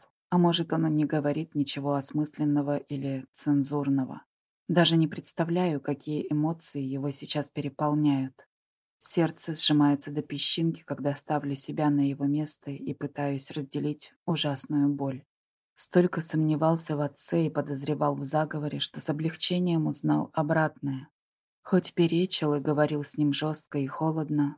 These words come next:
но по глазам читалось: рад узнать, что Диан не предатель. Жаль, что даже с его уровнем власти не удалось спасти сына.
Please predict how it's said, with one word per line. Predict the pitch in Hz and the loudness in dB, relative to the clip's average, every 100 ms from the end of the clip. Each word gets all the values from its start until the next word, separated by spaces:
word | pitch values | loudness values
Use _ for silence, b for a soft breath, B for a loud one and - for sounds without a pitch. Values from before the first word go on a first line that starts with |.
| _ | _
но | 165 160 | 2 2
по | 160 | 2
глазам | 160 160 175 170 160 | 2 2 2 0 0
читалось: | 151 143 139 131 135 - - _ _ | -4 -4 -6 -4 -4 -6 -6 _ _
рад | - 170 156 - | -2 0 0 -2
узнать, | 135 143 151 147 | -4 2 2 2
что | - 143 | -6 -6
Диан | 135 139 147 147 - - | -4 0 2 0 -2 -2
не | 147 | -2
предатель. | 143 147 139 131 - 135 - _ _ _ _ _ - | -2 -4 -4 -4 -6 -10 -20 _ _ _ _ _ -6
Жаль, | 151 165 170 | 2 4 4
что | - - 143 | 2 -2 0
даже | 147 147 | 2 2
с | 143 | -2
его | 151 139 147 143 | -2 -2 0 0
уровнем | 143 135 139 135 | 0 2 2 2
власти | 143 147 151 - 143 - _ - | 0 0 -2 -8 -12 -12 _ -2
не | 165 151 | 2 2
удалось | 143 143 139 135 | 2 0 0 -2
спасти | - 147 - - | -2 -4 -6 -4
сына. | 127 - 143 131 | -2 2 2 2